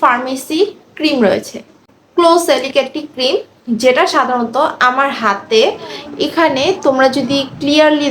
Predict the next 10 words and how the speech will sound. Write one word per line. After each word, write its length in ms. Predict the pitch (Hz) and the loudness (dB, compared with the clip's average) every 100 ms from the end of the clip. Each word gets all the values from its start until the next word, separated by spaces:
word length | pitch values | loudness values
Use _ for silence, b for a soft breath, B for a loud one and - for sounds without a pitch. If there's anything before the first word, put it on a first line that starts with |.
| 220 | 0
দেখো 200 | 226 285 269 247 | 2 0 2 2
এখানে 260 | 240 262 254 | 0 -2 -4
একটা 160 | 247 277 247 - | 0 0 0 -2
গোটা 240 | 214 247 262 | 0 2 4
রয়েছে, 320 | 214 214 - 285 | 4 2 -2 -2
প্লাস 200 | - 220 220 - | -2 -2 -4 -6
আমার 160 | 226 233 - - | -2 -4 -4 -4
এই 80 | 277 254 | -4 -2
হাতেও 320 | 233 233 269 277 | -2 2 2 4
একটা 140 | 262 | 0